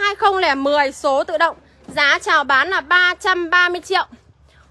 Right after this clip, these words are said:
Túi khí an toàn đầy đủ cho em, màn hình giải trí cỡ vừa. Nếu như các bác bảo: "Em ơi, cái màn hình bé quá, xem không sướng",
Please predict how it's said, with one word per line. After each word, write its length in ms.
Túi 220
khí 220
an 180
toàn 280
đầy 220
đủ 200
cho 120
em, 240
màn 160
hình 240
giải 200
trí 180
cỡ 200
vừa. 320
Nếu 200
như 140
các 120
bác 180
bảo: 140
"Em 280
ơi, 80
cái 80
màn 160
hình 220
bé 280
quá, 360
xem 200
không 160
sướng", 320